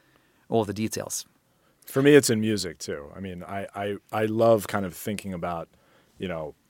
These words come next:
Speaker 2: <laughs> not just, like, how music has defined us, but how it's also really,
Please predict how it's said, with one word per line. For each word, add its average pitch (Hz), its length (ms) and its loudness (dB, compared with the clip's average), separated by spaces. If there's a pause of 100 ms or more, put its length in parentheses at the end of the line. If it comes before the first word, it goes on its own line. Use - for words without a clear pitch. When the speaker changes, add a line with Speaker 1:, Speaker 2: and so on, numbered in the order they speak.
(220)
Speaker 2:
<laughs> - 380 -10
not 117 180 -2
just, 123 180 -2
like, 104 120 0
how 107 100 -4
music 98 300 -4
has 85 120 -8
defined 120 340 0
us, 104 100 0
but 87 140 -8
how 92 120 0
it's 87 120 -6
also 90 460 -6 (320)
really, 107 320 2